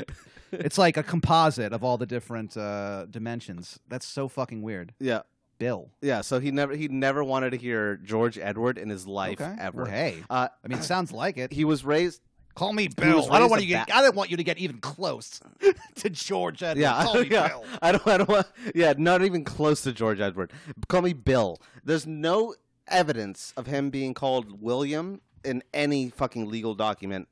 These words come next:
Speaker 2: whatsoever.
Speaker 1: You know, it's so funny when that
Speaker 2: <laughs> There's
Speaker 1: happens.
Speaker 2: no reason. He, he obviously, it was, it was probably during sex. He was like,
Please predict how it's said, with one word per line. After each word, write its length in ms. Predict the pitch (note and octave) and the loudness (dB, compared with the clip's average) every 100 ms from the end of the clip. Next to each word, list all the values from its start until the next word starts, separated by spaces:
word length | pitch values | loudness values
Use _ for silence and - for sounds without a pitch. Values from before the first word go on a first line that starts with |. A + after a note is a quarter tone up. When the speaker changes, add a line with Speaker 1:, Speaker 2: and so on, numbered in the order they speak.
| - | -8
Speaker 2:
whatsoever. 400 | G#2 - G#2 - | -6 -4 -2 -2
Speaker 1:
You 60 | F3 | -2
know, 80 | F3 | -4
it's 160 | F3 - | -6 -6
so 240 | G3 G#3+ | -4 -4
funny 560 | A3+ - C#3+ D3 A#2 G2 | -4 -4 -2 0 -2 -4
when 220 | A#2 B2 | -4 -4
that 140 | B2 | -2
Speaker 2:
<laughs> 60 | A2 | -2
There's 120 | D3 | -2
Speaker 1:
happens. 80 | C#3+ | -2
Speaker 2:
no 220 | D3+ D#3+ | 0 2
reason. 520 | F3 D#3+ D#3+ F3 F3+ - - - _ _ | 4 2 0 -2 -6 -6 -20 -20 _ _
He, 240 | C3+ E3 F3 | -4 -2 -2
he 160 | F3+ | 0
obviously, 440 | D3+ D#3+ G#3 - G#3+ | 2 2 2 -4 -4
it 60 | |
was, 320 | F3 F3 D3+ D3 | -2 0 -2 -4
it 80 | D#3+ | -12
was 140 | C#3+ | -6
probably 260 | E3 F3+ F3+ | -2 -2 -2
during 260 | D3+ C3+ | -2 -4
sex. 440 | - - A#2+ - - | -4 -2 -2 -2 -4
He 100 | B2 | -4
was 120 | G#2+ | -2
like, 320 | G2+ G2+ | 0 -2